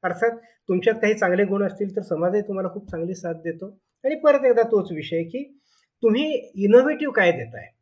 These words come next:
तुम्ही तुमच्या क्लायंटला. अनेक ठिकाणी त्यांनी, त्यांनी असं केलं की मी तुमची वेबसाईट बनवून देतो, तुम्ही मला पैसे देऊ नका, तीन महिने ट्रायल घ्या, तीन महिन्यामध्ये तुम्हाला लक्षात आलं की तुम्हाला बिझनेस मिळतोय, तर मग मला माझे पैसे द्या. आणि अडीच महिन्यात लोकांनी बोलवून घेऊन त्यांचे पैसे दिलेले आहेत,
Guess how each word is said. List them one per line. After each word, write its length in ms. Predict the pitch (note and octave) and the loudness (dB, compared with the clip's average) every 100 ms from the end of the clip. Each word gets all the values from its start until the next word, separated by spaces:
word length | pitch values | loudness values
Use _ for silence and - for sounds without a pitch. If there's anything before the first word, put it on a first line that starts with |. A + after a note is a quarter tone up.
| _ | _
तुम्ही 200 | F#3+ A#3 | 0 0
तुमच्या 200 | A#3+ A3+ | 2 2
क्लायंटला. 540 | A#3+ A3+ A3 G#3 E3 C3+ - | 6 6 4 0 -4 -6 0
अनेक 240 | G3+ B3+ | 2 2
ठिकाणी 220 | C#4 C#4 | 0 -4
त्यांनी, 240 | C#4 C4+ C#4 | -2 -4 -2
त्यांनी 220 | C4 B3+ | 2 4
असं 200 | G#3+ C4 | 2 -2
केलं 220 | - F#3+ | -2 -2
की 140 | F#3+ C4+ | -4 -6
मी 80 | C4 | -4
तुमची 200 | G#3 B3+ | -4 0
वेबसाईट 360 | F#3 E3 B3+ | -2 4 4
बनवून 300 | B3 F3+ D#3+ | 4 0 0
देतो, 200 | D3+ D#3 | -2 -4
तुम्ही 220 | G#3+ A3 A3 | -2 0 0
मला 140 | G#3+ | 0
पैसे 340 | G#3 F#3 E3+ | -2 -4 -2
देऊ 180 | F#3+ D#3+ | -2 -2
नका, 280 | D3+ A2+ A2 - _ _ _ | -4 -8 -14 -18 _ _ _
तीन 140 | C#4+ D#4+ | 0 8
महिने 260 | B3+ A#3 | 8 8
ट्रायल 320 | - C#3 C3+ | 6 0 -2
घ्या, 200 | A#2 G#2+ - _ _ _ _ | -4 -10 -18 _ _ _ _
तीन 140 | C4+ D#4+ | 2 6
महिन्यामध्ये 400 | C4+ B3+ B3+ B3 | 8 10 10 10
तुम्हाला 260 | A#3+ A3+ | 8 4
लक्षात 320 | G#3+ F#3+ G#3+ G#3+ | 2 -2 -2 -2
आलं 100 | G#3 | -2
की 100 | G#3 | -2
तुम्हाला 300 | G3+ G3+ E3 | 0 0 0
बिझनेस 340 | E3+ F#3+ G#3 | -2 0 0
मिळतोय, 320 | A3 G#3 B3+ C4+ - _ _ _ | 0 -2 -2 -6 -8 _ _ _
तर 140 | B3+ D4+ | 6 6
मग 140 | D4+ | 2
मला 220 | A3 E3 | -2 -2
माझे 220 | D3+ A#2 - | -2 -6 -10
पैसे 340 | A2 - - | -14 -18 -20
द्या. 120 | - - _ _ - | -20 -20 _ _ 4
आणि 140 | G3+ | 8
अडीच 280 | A#3 G3 C4 | 8 8 4
महिन्यात 240 | B3+ B3 B3 | 6 6 6
लोकांनी 300 | A3 G#3+ A#3+ | 4 4 6
बोलवून 340 | G3+ F3 G#3+ A3 | 6 4 4 2
घेऊन 140 | C4+ | 0
त्यांचे 260 | A#3+ F3+ F3 | 0 0 -2
पैसे 280 | D3 A#2 | -4 -8
दिलेले 340 | B2 A#2+ A2 | -12 -12 -14
आहेत, 40 | G#2 | -16